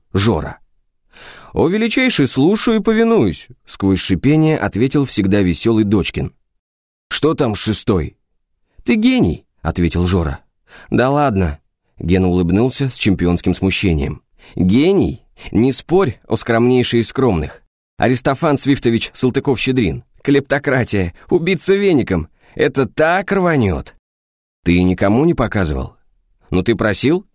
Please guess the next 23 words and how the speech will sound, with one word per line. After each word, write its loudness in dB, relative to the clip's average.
Могила? 0
В 0
номер?» 0
«Повременим». 0
«Прав, 0
прав, 0
о 0
дальновиднейший. -2
А 2
знаешь, 0
какой 0
сегодня 0
день?» -2
«Какой?» -2
«Двадцать 0
четыре 0
года, 2
как -4
умер 2
танкист». -2
«Неужели 2
двадцать -2
четыре?» -4